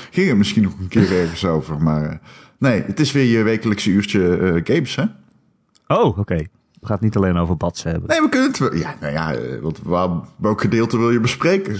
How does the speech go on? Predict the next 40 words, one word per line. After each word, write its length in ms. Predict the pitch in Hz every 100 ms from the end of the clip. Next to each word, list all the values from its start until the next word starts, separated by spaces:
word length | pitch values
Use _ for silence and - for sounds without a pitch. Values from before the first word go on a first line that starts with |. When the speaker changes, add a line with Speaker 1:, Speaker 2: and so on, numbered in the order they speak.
| -
Speaker 2:
Ook 160 | 208
een 60 | 302
soort 200 | - 104
game? 360 | - 85 90 175 - _ _ _ _
Speaker 1:
Nee, 840 | - - 113 160 185 190 196 190 - -
eh, 240 | - 101 127 - - _ _ -
ah, 340 | - 135 135 110
ik 160 | 110 113
weet, 300 | 104 110 -
ik, 200 | 113 113
ja, 440 | 104 87 85 170 -
het 100 | -
is 140 | 127 127
een 60 |
soort 220 | 117 120
van 120 | - 110
co-op 320 | 101 98 120
ervaring. 500 | 120 123 127 135 180
Speaker 2:
<laughs> 40 | - - - -
Ja, 240 | - 214
Speaker 1:
Alleen 120 | 143 131
Speaker 2:
oh 60 |
ja. 240 | 135 92 - - 92 - - - 277 - - - - - - -
<laughs> 140 | 139
Speaker 1:
Ja, 280 | 113 - 123 185 202 151 -
nee, 220 | 113 117
dat 120 | 165
is 140 | 139 127
zo. 320 | 107 120 214 - -
Hè? 300 | - 165 277
Of, 200 | 190 131
eh, 160 | 127 120
hoeveel 240 | 123 127 135
players 360 | 135 127 131
er 120 | 131
ook 120 | 131 123
mee 220 | 127 135
willen 240 | 135 151
doen. 280 | 147 214 - - _ _
Speaker 2:
Ja. 360 | 131 104 98